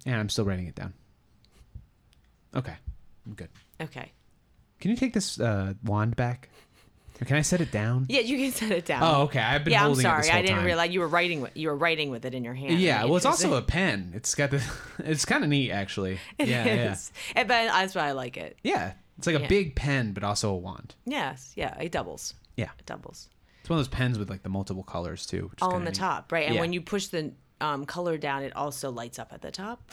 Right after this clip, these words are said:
Speaker 1: Oh, I see that. Oh,
Speaker 2: Mm-hmm.
Speaker 1: that's really cool.
Speaker 2: Yeah, isn't it
Speaker 1: Yeah.
Speaker 2: beautiful?
Speaker 1: Yeah. This come with a chariot, or is this, like, a separate purchase?
Speaker 2: This was, um, a separate purchase.
Speaker 1: All right.
Speaker 2: Yes.
Speaker 1: That's cool.
Speaker 2: Yeah.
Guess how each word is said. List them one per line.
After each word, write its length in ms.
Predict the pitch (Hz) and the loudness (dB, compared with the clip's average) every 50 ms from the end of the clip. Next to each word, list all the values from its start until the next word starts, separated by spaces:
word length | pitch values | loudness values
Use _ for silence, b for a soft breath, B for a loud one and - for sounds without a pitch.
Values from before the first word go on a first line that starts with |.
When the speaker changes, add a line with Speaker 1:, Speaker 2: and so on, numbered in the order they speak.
| - - | -6 0
Speaker 1:
Oh, 240 | - 196 262 302 269 | 2 4 4 4 4
I 80 | 196 | 4
see 180 | - - 277 320 | 2 2 0 0
that. 260 | 285 127 101 - - - | 0 0 -2 -2 -2 -2
Oh, 40 | - | 0
Speaker 2:
Mm-hmm. 80 | 285 180 | 2 2
Speaker 1:
that's 240 | 135 165 214 - | 2 0 0 -2
really 160 | - 208 202 196 | -2 -2 -2 -2
cool. 320 | - 269 285 - - - | -2 -2 -2 -2 -4 -2
Speaker 2:
Yeah, 400 | 185 185 185 170 165 160 147 - | -2 -2 0 0 0 -2 -4 -4
isn't 240 | - 170 170 175 185 | -6 -8 -6 -6 -6
it 80 | 180 180 | -4 -2
Speaker 1:
Yeah. 60 | 180 | 0
Speaker 2:
beautiful? 420 | 160 - 175 - 185 185 185 175 - _ | 0 0 -2 -4 -6 -10 -10 -10 -10 _
Speaker 1:
Yeah. 220 | 175 202 175 107 98 - | -6 -4 -4 -4 -6 -4
This 160 | - 226 208 - | -2 -2 -2 2
come 160 | - 196 190 | 2 4 4
with 100 | 170 127 | 4 2
a 40 | - | 0
chariot, 480 | - - 147 151 170 180 190 190 170 | 0 2 4 4 6 6 4 4 4
or 120 | 139 113 104 | 4 2 2
is 100 | 98 95 | 0 -2
this, 120 | 101 - | -4 -4
like, 100 | 107 90 | -4 -4
a 40 | 90 | -4
separate 280 | - - 92 - 95 - | -2 -2 -2 -2 -4 -8
purchase? 440 | - - - - - - - - - - - - | -8 -10 -10 -10 -12 -12 -12 -14 -18 -20 -8 -4
Speaker 2:
This 180 | 247 277 - | -4 -4 0
was, 220 | 330 339 330 294 - - | 0 -2 -2 -2 -2 0
um, 360 | - 208 202 196 190 185 - - - | 0 2 2 2 0 -2 -4 -4 -6
a 80 | 185 | -6
separate 300 | 180 - 175 160 - 139 - | -2 -2 -4 -4 -4 -8 -10
purchase. 340 | - 143 120 - - - - | -10 -12 -14 -12 -8 -2 0
Speaker 1:
All 160 | 110 101 104 | 2 2 4
right. 240 | 131 123 87 - - - - | 2 2 0 -2 -6 -12 -12
Speaker 2:
Yes. 200 | - - - - | -8 -8 -4 -4
Speaker 1:
That's 120 | 78 - | -4 -4
cool. 320 | - - 95 92 98 101 - - - | -2 0 0 0 0 -2 -4 -12 -14
Speaker 2:
Yeah. 300 | - - 165 - - | -14 -12 -10 -12 -12